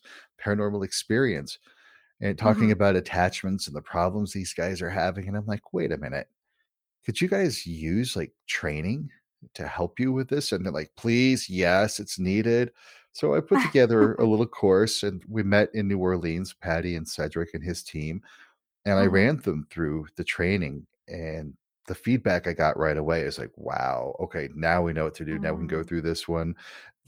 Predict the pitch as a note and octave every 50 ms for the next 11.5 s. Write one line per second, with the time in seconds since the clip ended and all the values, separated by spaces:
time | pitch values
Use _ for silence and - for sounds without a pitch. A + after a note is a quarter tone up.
0 | - G#2+ G#2 F#2+ F2+ F#2+ G2 F#2+ F#2 F#2 - - E2+ D#2 - G2 F#2 E2 E2+ E2
1 | F2 - - F2 F2 E2+ - - F2 - - G2+ F#2+ F#2+ G2 F#2+ F2 - _ _
2 | - B2 A2 G2 G2+ F#2+ F2 - - F#2+ F#2 F2 - F#2+ F2 F#2+ F2+ - F#2 F2
3 | D#2+ E2+ E2 D#2+ E2 E2+ E2 E2 - - - E2+ F2 F2+ E2+ D#2 D2+ D2+ D2+ D2
4 | - E2 E2 D2+ - E2 D#2 D2 D#2+ D#2 D#2 D#2+ D#2 - - - - E2 D#2 D#2
5 | E2 E2 E2+ - _ _ _ - D#2+ D2 - - E2 E2+ E2+ - - - E2+ E2
6 | - - E2+ E2+ E2+ F2 E2 E2 D#2 D2+ D2 C#2+ C#2+ _ _ _ _ _ - -
7 | - - - _ _ _ _ _ _ _ _ _ - G#3 G3+ G3 G3 - _ _
8 | _ _ - - D3+ D#3+ D#3+ D#3+ D#3+ D3 C3+ B2+ A#2 G#2+ G2+ F2 E2 D#2+ D#2 -
9 | - A2 G#2+ G2+ G2+ F2 E2 - - E2+ F#2+ F#2 E2+ - - - - F#2+ F#2+ F2
10 | F#2+ F#2+ G2 G2 F#2 F2+ F2+ - - - G#2+ G2 G2 F#2 F#2 E2+ F2 - - -
11 | G2+ F2 E2+ E2+ E2+ E2 G2+ F2+ D#2+ D2+